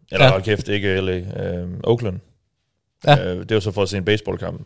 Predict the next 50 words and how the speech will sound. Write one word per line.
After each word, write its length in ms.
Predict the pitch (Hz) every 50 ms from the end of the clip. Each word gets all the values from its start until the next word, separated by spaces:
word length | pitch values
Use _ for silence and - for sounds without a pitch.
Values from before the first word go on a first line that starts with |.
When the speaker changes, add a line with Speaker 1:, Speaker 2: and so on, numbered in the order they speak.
| - - -
Speaker 1:
Men 120 | - 90
det 80 | - 120
var 80 | 113 104
eddermame 380 | - 101 110 95 92 87 85
også 120 | 87 85 -
noget 100 | 95 90
gammelt 200 | 92 90 92 92
lort. 160 | 90 92 92 107
Jeg 120 | 107 101
kan 60 | 95
godt 100 | 98 95
forstå, 140 | - - 104
at 80 | 92 87
de 280 | 95 92 92 90 92 92
Raiders, 240 | 98 101 101 101 90 - 92
Speaker 2:
<laughs> 60 | 92
Speaker 1:
Raiders, 220 | 101 107 101 101 98 95
Raiders 220 | 101 107 104 101 95 98
ville 80 | 98
have 40 | 101
et 60 | 98 98
nyt 120 | 104 95
stadion. 300 | - 104 98 92 95 98 - _ _ _ _
Speaker 2:
Jeg 280 | - - - - - -
vil 100 | 139 156
sige, 160 | 160 180 170
hvis 180 | 160 147 139 135
man 100 | 127 120
skal 100 | 131 143
have 80 | 151
nogle 120 | 165 160 156
tips 240 | - 180 160 -
omkring 260 | 156 143 - 151 139 135
nogle 140 | 139 131
steder, 220 | - - 127 131 135
der 140 | 139 123 110
er 60 | 107
fede 180 | - 135 123
at 60 | 127 -
se 80 | 131
kampe. 300 | - 120 104 110 117 127
Altså, 220 | 123 123 113 120 123
jeg 100 | 127 131
var 40 | 131
over 80 | 127
at 60 | 131 -
se, 100 | - 143 131 131 - 120 120 113 110 107 110
øh, 60 | 101 - - - - - - - -
for 80 | - - - - - - - - - - - 67
et 60 | -